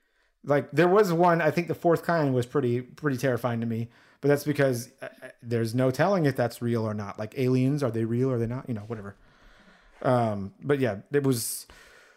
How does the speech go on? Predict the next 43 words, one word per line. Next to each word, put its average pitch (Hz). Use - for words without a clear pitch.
I 156
would 180
like 165
to 175
hear 139
anybody 135
else's 127
opinion 120
of 110
Brightburn 127
and 117
tell 123
me 131
that 123
I'm 117
wrong, 147
because 117
right 135
now, 139
I, 123
I 143
think 147
the 131
numbers 131
are 127
showing 123
that 113
it's 110
just -
not, 117
it's 120
not 127
doing 139
well, 139
and 123
I 117
don't 120
think 123
we'll 120
get 117
another 113
version 123
of 120